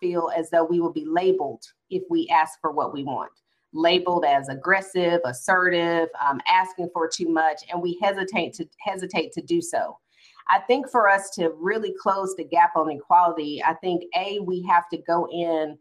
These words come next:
with that same mindset that men do from the standpoint of negotiation to say,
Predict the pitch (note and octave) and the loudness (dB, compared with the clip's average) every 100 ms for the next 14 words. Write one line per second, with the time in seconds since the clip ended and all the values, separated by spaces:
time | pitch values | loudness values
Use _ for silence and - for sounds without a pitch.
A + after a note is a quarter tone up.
0 | _ _ _ E3+ F3 F3 E3+ - G3+ G3 | _ _ _ -6 -2 2 2 2 0 2
1 | G3+ G#3 G3+ F#3 F#3 F#3 - D#3+ D3 D#3+ | 2 0 4 4 4 2 -2 -4 0 0
2 | E3 F3 G3+ G3+ F3+ D3+ D3+ D#3+ D3+ - | 0 0 0 -2 -4 -8 -6 -6 -6 -4
3 | F3 F3 - E3 D3 D3 C#3+ E3+ - D#3+ | -2 -2 -2 -4 -2 -4 -2 -2 -2 -4
4 | E3+ A3 F3 D3 D3+ - D#3+ D3 C#3+ - | -2 -2 -4 -6 -8 -6 -4 -4 -4 -8